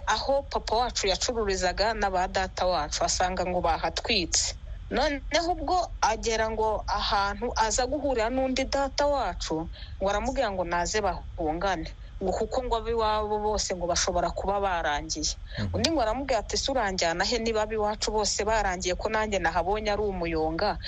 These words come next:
Speaker 1: Ati, "Ntago wansubiza inyuma ngo ngukundire kuko n'ubundi ntawe naba nsanga." Akomeza gutyo. Aho yabaga hose ngo ya-, yabumvaga neza ko nta muntu usigaye. Kuko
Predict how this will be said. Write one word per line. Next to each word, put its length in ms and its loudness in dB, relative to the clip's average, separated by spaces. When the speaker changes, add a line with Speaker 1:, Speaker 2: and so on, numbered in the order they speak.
Speaker 1:
Ati, 220 0
"Ntago 320 0
wansubiza 400 0
inyuma 320 -2
ngo 100 -2
ngukundire 680 -2
kuko 240 -2
n'ubundi 320 -2
ntawe 320 0
naba 260 0
nsanga." 520 -2
Akomeza 680 2
gutyo. 320 -2
Aho 240 2
yabaga 480 2
hose 400 0
ngo 100 -2
ya-, 220 2
yabumvaga 720 0
neza 320 0
ko 120 -2
nta 220 2
muntu 300 -4
usigaye. 640 0
Kuko 240 0